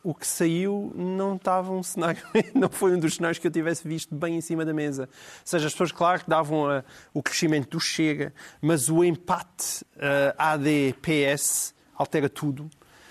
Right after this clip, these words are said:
E depois a A D ligeiramente acima do P S, mas o P S com a sua esquerda a ter mais deputados do que a A D com a Iniciativa Liberal. E tudo isso junto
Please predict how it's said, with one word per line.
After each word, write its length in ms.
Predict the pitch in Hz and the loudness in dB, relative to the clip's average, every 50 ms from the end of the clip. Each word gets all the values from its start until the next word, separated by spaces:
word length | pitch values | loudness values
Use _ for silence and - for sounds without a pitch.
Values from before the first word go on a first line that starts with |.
| - - - | -20 -20 -14
E 40 | - | -12
depois 400 | - - - 190 202 175 139 170 | -10 -2 2 2 4 4 4 4
a 180 | 185 175 170 170 | 4 4 4 4
A 60 | 170 | 4
D 160 | 147 175 185 | 4 4 4
ligeiramente 720 | 175 165 170 143 156 175 165 170 165 165 165 156 - - | 4 4 2 2 2 2 2 2 4 2 2 0 0 -4
acima 280 | 139 - - 170 160 156 | -6 -4 -2 0 0 0
do 100 | 139 131 | 0 -2
P 140 | - 160 | 0 0
S, 460 | 160 165 165 156 143 - - - - - | 2 2 2 0 -2 -4 -8 -10 -8 -4
mas 280 | 147 143 143 139 123 | -2 -2 -2 -2 -4
o 60 | 135 | -6
P 160 | 123 - 165 156 | -4 -2 0 2
S 260 | 156 160 143 - - | 2 2 0 -2 -4
com 120 | - 156 | -2 -2
a 40 | 147 | -2
sua 200 | - - 156 156 | -2 0 -2 -2
esquerda 360 | - - - 156 151 139 147 | -2 -2 -2 0 0 2 0
a 60 | 139 | 0
ter 140 | - - 143 143 | 0 0 0 0
mais 200 | 143 143 139 - | 0 0 -2 -6
deputados 360 | - - - 147 139 123 - | -6 -4 -2 -2 -2 -2 -8
do 80 | - | -8
que 100 | - - | -4 -2
a 80 | 143 135 | 0 0
A 20 | 131 | 0
D 120 | 135 139 | -2 -4
com 120 | - - 139 | -2 -2 -2
a 20 | |
Iniciativa 400 | 131 135 - - 139 139 123 127 | -2 -2 -4 -6 -8 -6 -4 -2
Liberal. 460 | 127 131 127 120 117 117 110 113 127 - - - - - - - - - - - - | -2 -2 -2 -2 -2 -2 -2 -4 -6 -10 -16 -20 -18 -16 -16 -14 -14 -14 -12 -6 -2
E 100 | 190 165 | -2 -2
tudo 320 | - 254 262 208 214 226 | 0 0 0 0 0 0
isso 240 | 226 202 - - 185 | 0 0 0 -2 0
junto 640 | 175 170 180 196 202 202 196 185 - 196 202 190 | 0 2 2 2 2 2 0 -2 -4 -6 -6 -6